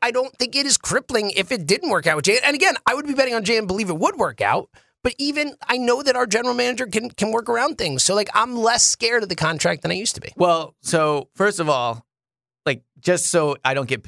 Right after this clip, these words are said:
Speaker 2: I'm, you're not pinning me into a corner, but just so I make sure I don't pin myself in a corner. I'm not saying I would not pay him.
Speaker 1: Right.
Speaker 2: I'm just saying it's a discussion to be had.
Speaker 1: Of course.
Speaker 2: And I would probably fall on the side of y-, of where you are at,
Speaker 1: Mm-hmm.
Speaker 2: 'cause ultimately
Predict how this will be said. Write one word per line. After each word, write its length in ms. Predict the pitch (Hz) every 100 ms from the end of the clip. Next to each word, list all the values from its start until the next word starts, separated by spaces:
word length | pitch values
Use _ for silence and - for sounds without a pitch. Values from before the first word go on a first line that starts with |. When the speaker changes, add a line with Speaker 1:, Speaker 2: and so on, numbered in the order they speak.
| -
Speaker 2:
I'm, 160 | 147
you're 140 | 160 170
not 180 | 156 120
pinning 220 | 131 120
me 80 | 113
into 140 | 110
a 40 |
corner, 240 | 110 107 98
but 140 | 117
just 160 | 151 156
so 80 | 175
I 20 |
make 140 | 165
sure 100 | 151
I 40 | 143
don't 100 | 117
pin 140 | 127
myself 320 | 117 117 110
in 80 | 110
a 20 |
corner. 240 | 107 98 101 -
I'm 140 | 170
not 220 | 190 190
saying 160 | 190 170
I 60 |
would 180 | 143 131
not 180 | 117 95
pay 140 | 107
him. 160 | 101 98
Speaker 1:
Right. 100 | 165
Speaker 2:
I'm 100 | 180
just 140 | 208 -
saying 200 | 185 175
it's 100 | 170
a 60 |
discussion 480 | 147 127 143 135 127
to 120 | 120
be 140 | 110 107
had. 140 | 104
Speaker 1:
Of 100 | -
course. 300 | - - -
Speaker 2:
And 100 | 202
I 140 | 185
would 180 | 220 202
probably 400 | - 185 185 185
fall 380 | 156 - 160 160
on 120 | 151
the 60 | 143
side 480 | - 139 131 127 -
of 160 | 123 117
y-, 120 | 143 -
of 100 | 127
where 140 | 120 135
you 200 | 160 151
are 60 |
at, 120 | 107 139
Speaker 1:
Mm-hmm. 220 | 147 160
Speaker 2:
'cause 420 | 180 160 156 - - _ _ _ _ 165
ultimately 440 | 190 190 208 202